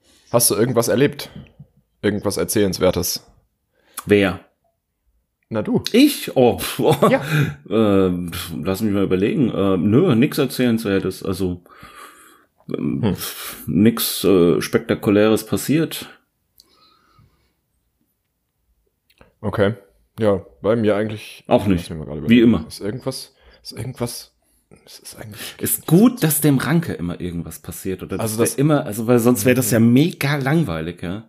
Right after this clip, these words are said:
Speaker 2: Also, es
Speaker 1: Also
Speaker 2: ist
Speaker 1: ich glaube, das
Speaker 2: unglaublich.
Speaker 1: Spannendste war tatsächlich das Reifenwechseln.
Speaker 2: <clears throat> Okay.
Speaker 1: Aber das war auch sehr langweilig.
Speaker 2: Das hast du selber gemacht, oder was?
Speaker 1: Nee.
Speaker 2: Ach so, ja, wollte grad sagen. Also das habe ich auch machen lassen, aber das ist ja, das, äh,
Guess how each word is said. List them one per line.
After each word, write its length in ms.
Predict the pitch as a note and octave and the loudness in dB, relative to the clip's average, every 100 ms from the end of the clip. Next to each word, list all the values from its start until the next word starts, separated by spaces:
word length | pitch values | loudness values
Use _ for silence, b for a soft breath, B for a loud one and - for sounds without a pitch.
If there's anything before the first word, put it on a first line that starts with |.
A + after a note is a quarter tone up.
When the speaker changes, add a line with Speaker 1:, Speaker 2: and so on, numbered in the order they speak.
| _ | _
Speaker 2:
Also, 300 | G2+ A2 G2+ | -8 -4 -4
es 120 | F#2+ | -4
Speaker 1:
Also 120 | A2+ | -4
Speaker 2:
ist 60 | A2 | 0
Speaker 1:
ich 40 | |
glaube, 200 | A2+ A#2 | 2 4
das 100 | D3 | 4
Speaker 2:
unglaublich. 180 | A#2+ G2+ | 4 2
Speaker 1:
Spannendste 340 | A2+ - - | 2 0 -4
war 100 | B2+ | -4
tatsächlich 340 | B2+ A2+ B2 A#2 | -4 -4 -4 -4
das 180 | A2+ G#2 | -6 -4
Reifenwechseln. 960 | B2 C#3 F#2+ G2 G2+ G2 A#2 A2 D#2+ - | -4 -4 -6 0 2 2 0 -2 -6 -16
Speaker 2:
<clears throat> 60 | _ _ - | _ _ -4
Okay. 240 | A2+ - A#2 | -2 2 2
Speaker 1:
Aber 120 | G#2 | 2
das 220 | A2+ - | 0 -4
war 100 | - | -2
auch 140 | G#2+ | -2
sehr 240 | G#2+ G#2 B2 | -2 -2 0
langweilig. 480 | B2+ B2+ F2+ F2+ G2+ | 0 -2 -4 -4 -4
Speaker 2:
Das 160 | F2+ | -2
hast 120 | A2 | 0
du 60 | A2+ | 0
selber 320 | G2+ B2 D#3+ | 4 4 4
gemacht, 380 | F#2 F2 F#2+ - | 4 0 0 -2
oder 140 | G#2 B2 | -2 -2
was? 260 | E3+ - _ _ _ _ _ _ _ - | -4 -12 _ _ _ _ _ _ _ -16
Speaker 1:
Nee. 460 | G2 F2+ F2+ F2 - | -12 -8 -8 -10 -8
Speaker 2:
Ach 120 | G#2 | -6
so, 220 | - F2 D#2 | -4 -6 -4
ja, 180 | D#2 C#2 | -6 -6
wollte 160 | E2 - | -8 -6
grad 140 | D#2+ | 0
sagen. 320 | A#2 B2 D#2+ | 2 2 0
Also 160 | F2+ E2 | -4 -2
das 180 | C3 D3 | 0 2
habe 100 | D#3+ | 0
ich 140 | D3+ | 2
auch 180 | B2+ C#3 | 2 2
machen 300 | G2 F2 F2 | 0 0 -2
lassen, 260 | F2 F2 - | -4 -4 -4
aber 160 | F#2 | -2
das 220 | F#2 - | -2 -4
ist 160 | F#2 - | -8 -2
ja, 240 | G#2 F#2+ F#2+ | 0 2 0
das, 400 | F#2+ F#2+ - - | -6 -10 -8 -4
äh, 280 | F#2 F2+ | 0 0